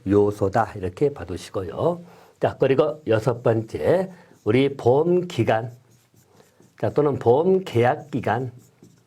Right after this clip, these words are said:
자, 이런 게 전부 다 기본적으로 우리 요소들이다. 자, 그래서 이것을 하나씩 정리한다고 보시면 될 것 같습니다. 자, 먼저 우리 보험계약 관계자를 정리할 겁니다. 자, 우리 보험계약 관계자에 관련돼 가지고는요,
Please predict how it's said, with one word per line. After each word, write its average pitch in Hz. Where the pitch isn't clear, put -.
자, -
이런 120
게 120
전부 110
다 135
기본적으로 127
우리 131
요소들이다. 107
자, -
그래서 127
이것을 120
하나씩 147
정리한다고 110
보시면 131
될 87
것 -
같습니다. -
자, 131
먼저 131
우리 143
보험계약 160
관계자를 131
정리할 110
겁니다. 90
자, 117
우리 123
보험계약 151
관계자에 127
관련돼 110
가지고는요, 104